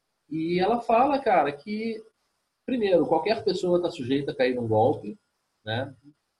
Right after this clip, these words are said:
Tem um negócio que eu achei louquíssimo, que ela fala o seguinte, é, até as pessoas mais inteligentes caem nos golpes e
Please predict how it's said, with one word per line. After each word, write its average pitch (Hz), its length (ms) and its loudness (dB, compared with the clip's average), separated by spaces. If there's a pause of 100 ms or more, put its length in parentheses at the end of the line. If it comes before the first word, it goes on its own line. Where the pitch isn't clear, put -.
(160)
Tem 165 200 0
um 190 120 -4
negócio 151 420 2
que 151 60 -2
eu 135 40 2
achei 147 340 -2
louquíssimo, 139 880 0
que 123 80 -4
ela 123 160 0
fala 139 120 0
o - 40 -10
seguinte, 127 580 -10 (880)
é, 113 560 2 (640)
até 147 380 0
as 202 120 0
pessoas 160 340 -2
mais 143 360 -2
inteligentes 139 680 -4
caem 117 240 -2
nos 104 160 -4
golpes 123 600 -2
e 170 300 -2